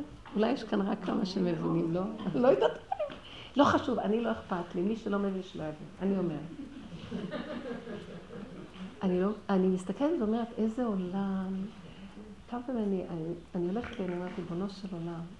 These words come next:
יאללה, משעמם לי פה כבר בעולם הזה." אני, אין כאן מה לעשות, אנשים, אה, זה, כאן, יש לך איזה עולם יותר מעניין מזה? לקחת אותי, לטייל איתי קצת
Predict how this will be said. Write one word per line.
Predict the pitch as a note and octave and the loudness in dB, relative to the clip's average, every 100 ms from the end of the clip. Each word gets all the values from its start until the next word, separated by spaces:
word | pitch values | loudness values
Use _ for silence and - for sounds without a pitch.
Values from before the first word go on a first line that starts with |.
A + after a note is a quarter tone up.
| - | -4
יאללה, | G3 B3 | -2 -2
משעמם | G3 - E3 E3+ G#3 | -4 -2 -2 0 0
לי | A#3 G3 - | 0 -2 -2
פה | E3+ | -8
כבר | - D#3+ D3+ | -6 -6 -4
בעולם | E3 D#3 E3+ | -4 -4 -4
הזה." | E3 F3 E3 - F3+ | -4 -4 -4 -4 -4
אני, | F3+ - G#3 - - - C4 | -6 -8 -16 -16 -18 -14 -4
אין | D4+ - | -4 0
כאן | E4 | 0
מה | D4 | 0
לעשות, | D4 C4+ - A3+ | 0 -4 -4 0
אנשים, | G#3+ G#3+ D4+ C4+ - - - - - | 0 0 -2 -2 -6 -18 -18 -14 -4
אה, | D4 C#4+ A3 | 0 4 4
זה, | G#3+ G#3+ - - | 4 0 -8 -2
כאן, | C#4 C#4+ - - | 0 0 -2 -2
יש | - - | -2 -2
לך | - G4+ | -2 2
איזה | E4 G#3 G#3 F#3 F3+ | 2 4 4 4 4
עולם | F3 F#3 A3+ | 2 4 4
יותר | G#3+ G#3+ | 2 2
מעניין | G#3+ F3+ F3 F#3+ A#3+ A#3 | 2 2 2 2 2 2
מזה? | A3+ G#3+ A#3 A3+ | 0 0 0 0
לקחת | G#3 A3 G#3+ - | 0 -2 -2 -2
אותי, | G#3+ G#3 | 2 4
לטייל | F#3+ F#3+ F#3+ G#3+ | 4 4 0 2
איתי | A3 A3+ | 0 -4
קצת | - - | -8 -6